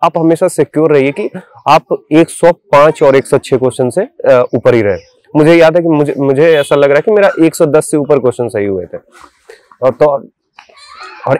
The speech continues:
एक सौ दस क्वेश्चन से ऊपर सही हुए थे, क्योंकि, उम, नाइंटी नाइन पॉइंट फ़ाइव ज़ीरो मेरे परसेंटाइल है। और सब ने बोला कि हाँ, तुम्हारे एक सौ दस क्वेश्चन के आसपास,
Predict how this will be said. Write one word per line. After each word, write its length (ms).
एक 120
सौ 100
दस 240
क्वेश्चन 280
से 100
ऊपर 220
सही 200
हुए 180
थे, 140
क्योंकि, 440
उम, 340
नाइंटी 220
नाइन 200
पॉइंट 200
फ़ाइव 240
ज़ीरो 160
मेरे 160
परसेंटाइल 580
है। 60
और 60
सब 260
ने 120
बोला 200
कि 320
हाँ, 180
तुम्हारे 320
एक 80
सौ 100
दस 240
क्वेश्चन 280
के 80
आसपास, 220